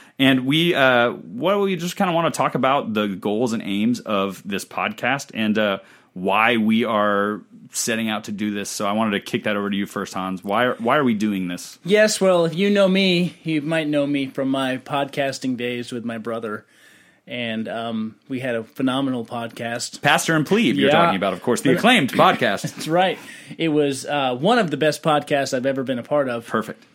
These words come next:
Speaker 2: And, um, now this one's also on that list.
Speaker 1: <laughs>
Speaker 2: And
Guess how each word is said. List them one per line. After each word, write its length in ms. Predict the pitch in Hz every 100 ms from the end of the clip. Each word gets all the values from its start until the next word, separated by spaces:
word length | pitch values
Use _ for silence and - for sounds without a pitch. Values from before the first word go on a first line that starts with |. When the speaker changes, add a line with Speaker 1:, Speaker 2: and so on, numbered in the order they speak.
| _
Speaker 2:
And, 460 | 143 131 123 123 -
um, 300 | 123 120 120
now 220 | 131 135
this 240 | 127 147 135
one's 180 | 123
also 320 | 127 127 131 117
on 100 | 117
that 120 | 107
list. 1000 | 113 113 226 226 - 226 - 196 - 180
Speaker 1:
<laughs> 60 | - _ - _ _ _ _ - 131
Speaker 2:
And 280 | 202 208 185